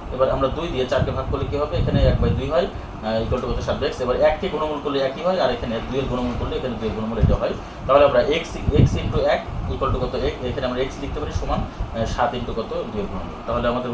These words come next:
সঠিক উত্তর কি হবে কত? সাত into দুইয়ের ঘনমূল। এটি হলো আমাদের এখানে সঠিক উত্তর। খুবই সহজভাবেও কিন্তু আমরা সমাধানটা করেছি। আহ, অবশ্যই, আহ, আমার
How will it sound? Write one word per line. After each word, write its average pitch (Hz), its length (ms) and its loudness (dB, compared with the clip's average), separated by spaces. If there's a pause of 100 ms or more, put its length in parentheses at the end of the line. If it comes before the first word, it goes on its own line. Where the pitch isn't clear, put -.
(120)
সঠিক - 160 -6
উত্তর - 220 -10
কি 139 60 -6
হবে 139 200 -2
কত? 196 240 -2 (500)
সাত - 400 4
into 110 200 -4 (240)
দুইয়ের 110 180 -4
ঘনমূল। - 880 -8
এটি 131 140 -6
হলো 117 180 -2
আমাদের 104 200 -6
এখানে - 220 -6
সঠিক - 340 -6
উত্তর। - 220 -8 (360)
খুবই 147 180 4
সহজভাবেও 135 580 2
কিন্তু 107 220 -4
আমরা 107 120 -2
সমাধানটা 117 380 -2
করেছি। 131 320 -6 (460)
আহ, 107 480 6
অবশ্যই, 156 300 0
আহ, 104 640 -2
আমার 104 180 0